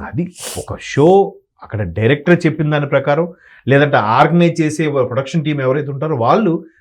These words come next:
"సరే, ఈ రోజు ఈ గెస్ట్ని పిలుస్తున్నాం, మీరు చేయాలి, ఈ రోజు ఈ గెస్ట్ని పిలుస్తున్నాం, వీళ్ళతో ఇలాగ ఉంటుంది, ఇంట్రడక్షన్ ఇలా ఉంటుంది" అని ఒక గైడ్‌లైన్స్ ఇస్తారు. దానికి బాలయ్య బాబు పర్మిషన్ ఏముంటుంది? బాలయ్య బాబు కాబట్టి చెప్తారు,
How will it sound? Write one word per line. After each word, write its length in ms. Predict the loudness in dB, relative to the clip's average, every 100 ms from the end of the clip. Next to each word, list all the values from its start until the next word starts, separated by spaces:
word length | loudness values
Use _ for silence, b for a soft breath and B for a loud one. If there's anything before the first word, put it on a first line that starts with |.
| B
"సరే, 160 | -4 -4
ఈ 260 | -4 -6 -4
రోజు 160 | -2
ఈ 140 | -2 -4
గెస్ట్ని 240 | -4 -6
పిలుస్తున్నాం, 380 | -8 -10 -12 -16 _ _ _ -6
మీరు 240 | -6 -4
చేయాలి, 320 | -4 -4 -6 -4
ఈ 140 | 2
రోజు 180 | 4 4
ఈ 140 | 2
గెస్ట్ని 260 | 0 -2 -4
పిలుస్తున్నాం, 400 | -4 -8 -10 -8
వీళ్ళతో 240 | -6 -2 0
ఇలాగ 160 | 0
ఉంటుంది, 440 | 0 -2 -4 -6 -8 b b
ఇంట్రడక్షన్ 460 | 0 2 0 -2 -8
ఇలా 100 | -8
ఉంటుంది" 320 | -8 -8 -6
అని 60 |
ఒక 120 | -4 -4
గైడ్‌లైన్స్ 720 | -4 -2 0 2 0 -4 -6
ఇస్తారు. 360 | -6 -4 -4 -6 -8 -8 _ _ _ _ _ _ -20 b b
దానికి 300 | 0 2 0
బాలయ్య 360 | -2 0 2 2
బాబు 200 | -2 -2
పర్మిషన్ 380 | -4 -4 -4
ఏముంటుంది? 400 | -4 -4 -4 -6
బాలయ్య 300 | -2 0 2
బాబు 320 | 0 -2 -4 -4
కాబట్టి 240 | -4 -2 -2
చెప్తారు, 380 | 0 2 0